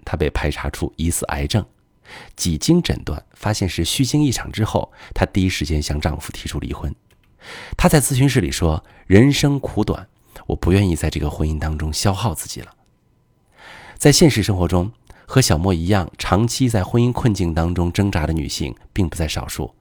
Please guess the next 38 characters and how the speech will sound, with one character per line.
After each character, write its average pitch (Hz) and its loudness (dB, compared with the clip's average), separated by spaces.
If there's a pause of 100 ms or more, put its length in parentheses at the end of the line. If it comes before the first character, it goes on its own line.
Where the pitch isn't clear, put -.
(560)
她 - 0
们 98 2
中 101 0
的 92 0
大 90 0
部 85 -2
分 69 -4 (120)
都 98 6
尝 - -2
试 - -6
过 78 -4
各 98 0
种 60 -8
方 76 -4
法， - -14 (560)
想 78 0
要 82 2
改 73 -8
变 90 2
这 82 -2
种 65 -6
困 76 0
境， 71 -8 (460)
最 165 6
后 123 4
发 110 0
现 - -4 (140)
都 131 6
是 101 -2
徒 - 0
劳， - -4 (520)
慢 156 4
慢 170 4
的 120 -4
就 98 -2
放 90 -2
弃 - -4
了， - -8